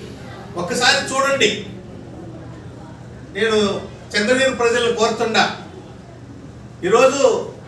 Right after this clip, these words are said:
చిత్తూరు జిల్లానే కాదు, రాష్ట్రం అంతా కూడా వెనుకబడిన కులాలకి న్యాయం చేసింది, ముప్పై మూడు శాతం రిజర్వేషన్లు ఇచ్చి రాజ్యాధికారాన్ని తెచ్చింది.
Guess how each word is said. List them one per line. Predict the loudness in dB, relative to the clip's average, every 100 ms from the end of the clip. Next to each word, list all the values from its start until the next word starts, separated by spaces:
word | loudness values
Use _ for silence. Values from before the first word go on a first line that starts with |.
| -18 -18 -18 -18 -18 -12 -6
చిత్తూరు | -4 0 0
జిల్లానే | 2 2 4 4 4
కాదు, | 4 6
రాష్ట్రం | 6 6 4 2 2
అంతా | 2 2
కూడా | 4 6 6 4 -2 -4
వెనుకబడిన | -2 0 2 2 2
కులాలకి | 2 4 4 2 2 0 -2 -10 -14 -16 -16 -16 -16 -10
న్యాయం | 2 4 4 4
చేసింది, | 4 4 4 0 2 4 2 -2 -12 -16 -18 -18 -14 -6
ముప్పై | -4 2 2
మూడు | 4 2 2
శాతం | 2 2 2 4
రిజర్వేషన్లు | 4 6 4 4 4 2
ఇచ్చి | -2 0 2
రాజ్యాధికారాన్ని | 4 4 4 2 2 0 0 0 0
తెచ్చింది. | 0 -2 -4 -2 2 2 -2